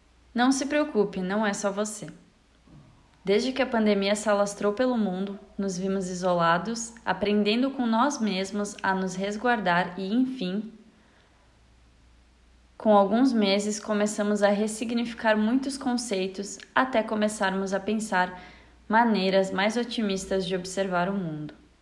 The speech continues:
e aguardando novidades positivas sobre o fim da pandemia.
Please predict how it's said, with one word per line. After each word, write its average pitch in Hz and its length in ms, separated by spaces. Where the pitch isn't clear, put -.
e 185 80
aguardando 180 500
novidades 190 560
positivas 185 600
sobre 185 240
o 180 40
fim 175 200
da 170 80
pandemia. 180 580